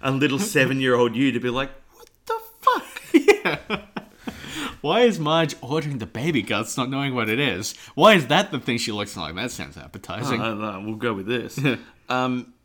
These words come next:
Speaker 1: I, so, of course, everyone likes, you know, "We're out of bought license plate, repeat, need more bought license plates."
Speaker 2: Yep.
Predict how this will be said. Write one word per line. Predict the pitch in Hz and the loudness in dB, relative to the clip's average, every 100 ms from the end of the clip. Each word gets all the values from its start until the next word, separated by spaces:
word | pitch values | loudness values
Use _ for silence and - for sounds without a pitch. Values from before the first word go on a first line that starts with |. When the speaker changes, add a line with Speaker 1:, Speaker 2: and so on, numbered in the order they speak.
| _ | _
Speaker 1:
I, | 127 127 175 190 196 190 147 | -2 0 0 -2 -2 -6 -6
so, | - 147 | -2 -2
of | 143 131 | -2 -4
course, | - 175 185 185 | -2 0 0 0
everyone | 160 147 143 123 113 | -2 0 -2 0 0
likes, | 110 110 - - - | 0 -2 -4 -12 -6
you | 117 | -4
know, | 104 101 | -4 -2
"We're | 104 | -2
out | 104 101 | 0 -2
of | 98 | -4
bought | 107 101 | -6 -6
license | 104 98 - 107 | -8 -10 -10 -14
plate, | - 101 101 | -10 -10 -10
repeat, | 92 - 101 95 | -12 -8 -8 -6
need | 92 | -8
more | 92 92 | -6 -8
bought | 87 95 95 | -8 -10 -8
license | 101 92 98 | -10 -12 -14
plates." | - 95 - - - | -10 -10 -10 -16 -8
Speaker 2:
Yep. | 92 | -6